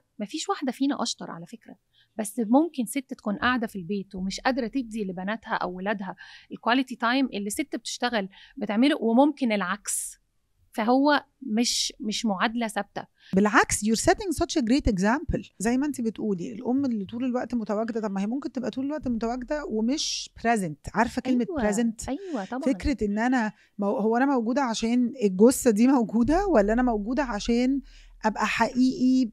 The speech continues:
Speaker 2: بكونكت مع أولادي، بكونكت مع أهل بيتي؟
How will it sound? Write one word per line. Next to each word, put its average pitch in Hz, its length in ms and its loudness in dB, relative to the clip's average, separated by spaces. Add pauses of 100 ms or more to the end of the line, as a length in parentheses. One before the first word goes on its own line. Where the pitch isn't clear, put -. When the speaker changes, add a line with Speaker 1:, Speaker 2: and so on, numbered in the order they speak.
(100)
Speaker 2:
بكونكت 220 640 0
مع 202 140 -2
أولادي، 196 540 2
بكونكت 196 540 -8
مع 202 360 -2
أهل 208 260 4
بيتي؟ 185 580 -2